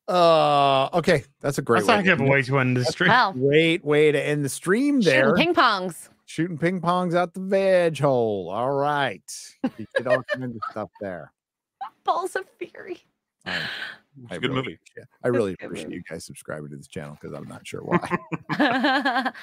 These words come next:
Speaker 3: Hi.
Speaker 1: Uh, so, yeah, video in the works. Well, no, it's in my head right now, but it'll be in the works soon. And, uh,
Speaker 2: T M.
Speaker 1: Mandalorian and all this other stuff coming out in Vegas. So, see you, uh,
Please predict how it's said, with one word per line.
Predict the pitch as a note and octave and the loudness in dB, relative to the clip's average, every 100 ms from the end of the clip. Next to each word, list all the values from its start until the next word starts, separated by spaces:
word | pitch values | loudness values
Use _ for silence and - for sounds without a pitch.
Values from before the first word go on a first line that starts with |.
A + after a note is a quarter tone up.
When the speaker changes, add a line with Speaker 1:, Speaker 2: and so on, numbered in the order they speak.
| - - | -18 -12
Speaker 3:
Hi. | A#3 A3+ G#3+ G#3+ A3 A#3 A3+ F#3+ C4 - | -2 0 0 -4 -2 -2 -2 -2 -4 2
Speaker 1:
Uh, | D3+ C#3+ C#3+ C#3 B2+ - _ _ - | 4 6 6 4 2 -4 _ _ 0
so, | - B3 C4+ G3 C#3 G#2 - _ | 6 8 10 8 8 2 -6 _
yeah, | C#3+ D3 G#2 | 2 2 2
video | F2+ E3 F#3+ F3+ | 2 6 8 8
in | E3+ | 8
the | |
works. | E3+ E3 - - - - | 6 6 4 -6 -10 -4
Well, | C#3+ C3 | 4 4
no, | A#2+ A2+ E2+ | 4 -2 -2
it's | - | -4
in | B2+ | -2
my | A2 | -2
head | G#2 A#2 G2 | -2 -2 -2
right | F#2 E2 | -4 -6
now, | D#2 D2 - | -12 -14 -12
but | E2 | -10
it'll | F#2 | -8
be | F#2+ | -6
in | F#2 | -6
the | E2+ | -6
works | D#2 D2 - | -8 -12 -14
soon. | C2+ C2+ _ _ _ _ _ _ _ _ _ - - - _ _ - - | -16 -16 _ _ _ _ _ _ _ _ _ -20 -20 -20 _ _ -20 -14
And, | D#2+ D#2+ | -10 -8
uh, | |
Speaker 2:
T | D2+ C#3 | -2 -2
M. | G2+ G#2 G#2 - G#2 | -2 -8 -16 -10 -4
Speaker 1:
Mandalorian | A#2 A#2 A2 A2 A2 A2 F#2+ | -2 0 0 0 -2 -4 -8
and | D2+ E2 _ E2+ | -12 -20 _ -16
all | E2 | -14
this | E2 | -12
other | E2+ D2 | -14 -16
stuff | - D2+ - | -18 -20 -16
coming | E2+ D#2+ | -12 -10
out | F2 | -10
in | - | -6
Vegas. | E2 B3 A#3+ - - _ _ | 2 4 2 -2 -10 _ _
So, | - D3 G#2 _ _ _ | 4 4 4 _ _ _
see | - E3 | 0 4
you, | F3+ G#3+ | 6 4
uh, | D3 C3 | 4 4